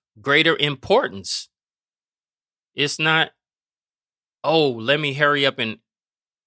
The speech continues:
uh, respond to so-and-so on Facebook or Instagram before they get mad." I'd suggest that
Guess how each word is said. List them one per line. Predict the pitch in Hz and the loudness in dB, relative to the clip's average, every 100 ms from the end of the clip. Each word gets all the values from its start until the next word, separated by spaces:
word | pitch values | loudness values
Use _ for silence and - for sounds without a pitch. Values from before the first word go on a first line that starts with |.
| _ _ _ _ - | _ _ _ _ -8
uh, | 117 107 101 | -4 -2 -2
respond | 87 - - 147 143 135 | -4 -4 2 4 4 2
to | - 127 | -2 -4
so-and-so | 107 - 160 147 127 - 123 | -2 0 2 2 2 0 0
on | 120 107 | 0 -2
Facebook | - 143 131 127 123 | 0 0 -2 -2 -2
or | 123 | 0
Instagram | 113 139 - 107 117 120 110 | 2 0 -2 -8 -4 -4 -4
before | 107 123 113 | -6 -4 0
they | 113 | 0
get | 110 107 | -2 -2
mad." | 113 117 95 - _ _ _ _ _ _ _ _ _ _ _ _ _ _ _ _ _ | 0 0 -2 -8 _ _ _ _ _ _ _ _ _ _ _ _ _ _ _ _ _
I'd | 135 160 160 | 0 2 0
suggest | - 151 120 156 160 156 - | -4 -8 -8 -4 -2 -4 -2
that | 135 120 110 | 0 0 -2